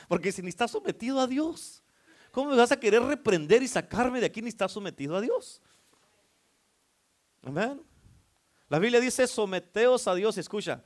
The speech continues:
y dice, "resistir al diablo". No dice, "asistir al diablo".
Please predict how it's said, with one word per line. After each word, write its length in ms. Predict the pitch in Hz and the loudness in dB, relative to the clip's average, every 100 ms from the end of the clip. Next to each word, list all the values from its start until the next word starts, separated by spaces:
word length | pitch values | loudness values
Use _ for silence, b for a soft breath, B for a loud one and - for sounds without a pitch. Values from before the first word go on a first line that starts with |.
| b | b
y 80 | - | -8
dice, 380 | 151 175 180 - - | -6 -2 -2 -4 -8
"resistir 800 | - 185 170 - 143 - 170 190 | -2 0 -2 -4 -12 -12 -8 -6
al 120 | 156 | -6
diablo". 540 | 147 165 127 110 101 _ _ _ _ - | -2 -2 -2 -8 -16 _ _ _ _ -10
No 120 | 139 | -8
dice, 320 | 156 165 - - | -6 -8 -10 -12
"asistir 600 | 113 - 95 - 131 120 | -12 -12 -16 -16 -12 -12
al 140 | 110 | -12
diablo". 340 | 104 78 78 | -20 -20 _